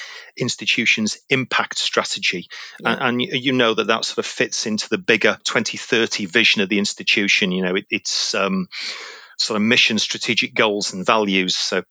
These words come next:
Speaker 1: we talked about eye to eye earlier. Well, let's talk about the four I's maybe, you know,
Speaker 2: <laughs>
Speaker 1: inclusion, integrity, impact, and innovation.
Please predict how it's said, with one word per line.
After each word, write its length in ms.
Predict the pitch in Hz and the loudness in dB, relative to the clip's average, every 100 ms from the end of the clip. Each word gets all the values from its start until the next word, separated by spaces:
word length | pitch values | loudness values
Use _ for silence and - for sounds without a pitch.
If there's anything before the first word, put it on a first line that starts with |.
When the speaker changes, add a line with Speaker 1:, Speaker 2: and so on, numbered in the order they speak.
| _ | _
Speaker 1:
we 100 | 107 | -6
talked 280 | - 135 107 | -2 -2 2
about 260 | 110 110 - _ | 2 2 -4 _
eye 160 | 117 117 | 2 2
to 240 | 107 110 | 0 0
eye 220 | 107 113 95 | 4 6 6
earlier. 360 | 92 87 98 | 4 4 2
Well, 140 | 104 107 | 4 2
let's 180 | 123 | 2
talk 180 | - 131 | 0 -2
about 220 | 104 104 | 0 0
the 60 | 117 | -2
four 420 | - 131 127 117 | -2 2 4 4
I's 340 | 87 87 92 107 | 4 0 -2 -2
maybe, 380 | 95 98 90 - - 220 | -2 0 -2 -4 -10 -2
you 140 | 107 | 0
know, 60 | 101 | 0
Speaker 2:
<laughs> 0 | |
Speaker 1:
inclusion, 720 | 95 - 113 113 - 101 104 _ _ - | -2 -2 0 2 2 0 -2 _ _ -12
integrity, 800 | 95 - 104 - 92 - 107 - _ _ - | -10 -2 -2 -2 -6 -4 -4 -6 _ _ -2
impact, 640 | 107 98 101 101 - - - _ | 0 0 -2 -2 -8 -14 -14 _
and 80 | 98 | -2
innovation. 680 | 98 98 101 113 - 82 | 0 4 4 4 2 0